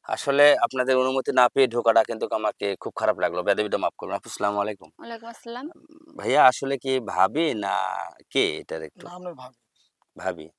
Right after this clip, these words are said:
Speaker 1: তো যাই হোক ভাবি, আসসালামু আলাইকুম।
Speaker 2: ওয়ালাইকুম আসসালাম।
Speaker 1: আহ, দর্শক, আমি কিন্তু মানে ওদের না জেনে, না শুনে, ওদের কোনো কিছু না জানার পরেও আমি কিন্তু ঢুকে গেছি। আহ, আপনারা কিন্তু আমার সঙ্গে থাকবেন। আসলে যদি আমাকে কিছু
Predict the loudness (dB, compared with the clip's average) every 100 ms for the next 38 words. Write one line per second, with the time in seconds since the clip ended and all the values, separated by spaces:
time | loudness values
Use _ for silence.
0 | _ -2 0 2 0 -4 -6 -6 -6 -6
1 | -6 -8 -8 _ _ -18 -16 -10 -2 0
2 | 2 0 -2 2 4 10 10 10 _ -20
3 | _ _ 2 4 2 2 2 0 _ _
4 | _ _ _ 0 2 4 4 4 4 4
5 | 2 4 10 12 12 8 4 4 8 8
6 | 6 0 2 4 2 2 2 2 0 -2
7 | -2 4 8 8 10 10 10 8 8 10
8 | 8 8 -4 -4 -4 -2 -2 -4 -6 -10
9 | _ _ 4 6 8 6 8 6 6 2
10 | 4 4 2 2 4 4 4 2 -2 -4
11 | -2 -2 -2 0 0 -2 -8 -12